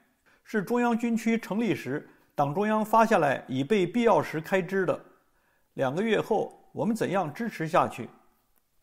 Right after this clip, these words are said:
我和项英、陈毅三个人重新研究这个迫切的问题。我们在五法中决定将全部苏区红军，包括各省军区独立团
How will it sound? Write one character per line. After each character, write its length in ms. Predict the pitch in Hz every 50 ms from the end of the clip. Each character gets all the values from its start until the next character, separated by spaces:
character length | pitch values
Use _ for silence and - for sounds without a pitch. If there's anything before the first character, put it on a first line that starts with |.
| _ _ _ _ _ _
我 180 | - 151 151 143
和 120 | 147 214
项 300 | 214 - - 233 185 170
英、 260 | 185 196 208 214 220 202 -
陈 180 | - 165 196
毅 160 | 226 226 190
三 240 | 147 - - 226 240
个 80 | 220 190
人 380 | 147 135 131 139 - - - -
重 200 | - - 214 226
新 180 | 220 240 233
研 180 | 214 165 170 185
究 160 | 170 202 202
这 140 | 196 208 196
个 80 | 170 170
迫 240 | - - 208 165
切 180 | - - 240 180
的 80 | 143 143
问 180 | 156 165 139 123
题。 420 | - - 123 135 170 - - - _ _ _ _ _ _ _ _
我 120 | 131 139
们 120 | 180 220
在 180 | 220 226 202 175
五 180 | 151 151 220 247
法 220 | 214 - 110 107
中 300 | - - 190 196 - - - - _ _
决 200 | _ - 165 240
定 180 | 240 254 185 170
将 320 | 156 190 202 208 208 202
全 260 | 190 - - 165 220 247
部 140 | 240 214
苏 200 | 170 - 233 233
区 160 | 214 - 226 220
红 240 | - - 143 180 190
军， 260 | - 202 202 202 196 - _ _ _ _
包 140 | - 220 240
括 240 | 233 240 247 214 180
各 180 | 170 - 262 180
省 180 | - 139 123
军 220 | 127 - 220 208 202
区 200 | - - 220 214
独 200 | - - 165 214
立 140 | 240 214 -
团 340 | - - 127 135 165 -